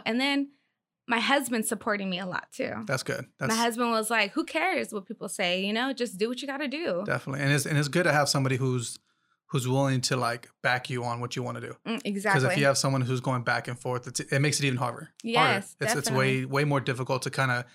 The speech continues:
Speaker 2: continue to do that if you have someone who's kinda, like, pulling
Speaker 1: Pulling
Speaker 2: on
Speaker 1: you
Speaker 2: you.
Speaker 1: back,
Speaker 2: Yes,
Speaker 1: yeah.
Speaker 2: for sure.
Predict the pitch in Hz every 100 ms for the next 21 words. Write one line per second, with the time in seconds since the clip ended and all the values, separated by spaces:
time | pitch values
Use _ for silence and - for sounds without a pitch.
0 | - - 160 131 147 139 131 120 120 135
1 | 131 113 120 - 123 135 127 123 - 127
2 | 123 - 127 120 117 - - 127 123 254
3 | 233 220 233 - - 233 302 214 202 -
4 | 131 117